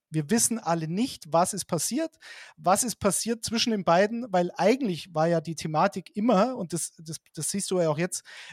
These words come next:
wenn sich Spieler anonym in Anführungszeichen dann zu Wort melden aus der Vergangenheit, ich tippe jetzt mal auf, ähm, äh, Kameraden wie, wie Sherman oder Doug Baldwin, die offensichtlich dann auch ein Problem mit, äh, mit Russell Wilson haben, eventuell auch,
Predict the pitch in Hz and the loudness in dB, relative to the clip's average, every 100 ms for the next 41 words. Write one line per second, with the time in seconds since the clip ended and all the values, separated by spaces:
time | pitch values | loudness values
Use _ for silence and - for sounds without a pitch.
0 | 147 165 180 151 - - - 208 208 - | -6 -4 -4 -6 -6 -6 -4 4 4 4
1 | 175 175 160 208 214 180 170 185 170 - | 0 0 2 2 2 0 2 2 0 0
2 | 170 165 156 151 160 170 208 - 170 170 | -2 -2 -4 -2 2 4 2 0 -14 -2
3 | 160 185 190 160 - 151 160 165 202 165 | 0 0 0 -2 -2 -2 0 2 2 0
4 | 151 175 135 - 170 151 - 156 151 143 | 0 0 -4 -12 -12 -10 -8 -6 -6 -8
5 | 135 - _ - - - - _ 143 143 | -10 -12 _ -20 -20 -20 -20 _ -4 -4
6 | 147 170 180 175 170 170 165 156 156 170 | -4 -10 -12 -14 -4 0 2 2 2 0
7 | 165 170 160 147 - 196 220 208 208 180 | -4 -6 -2 0 8 10 10 6 0 -4
8 | 160 160 151 151 175 208 202 208 196 190 | -4 0 -2 2 4 4 4 -2 -2 -4
9 | 226 269 _ _ 196 - 190 196 - 196 | -4 -4 _ _ -8 -6 -6 -6 -6 -12
10 | - 175 170 180 185 175 180 170 175 175 | -2 -2 0 0 0 -4 -8 -4 -4 -2
11 | 156 - 180 160 156 151 156 147 170 143 | -6 -8 -8 -8 -4 -4 -2 -4 -4 -2
12 | 143 180 208 - - - - 170 190 - | 2 2 0 -8 -16 -20 -6 -2 -2 -2
13 | 190 185 180 175 | -2 -2 -2 -2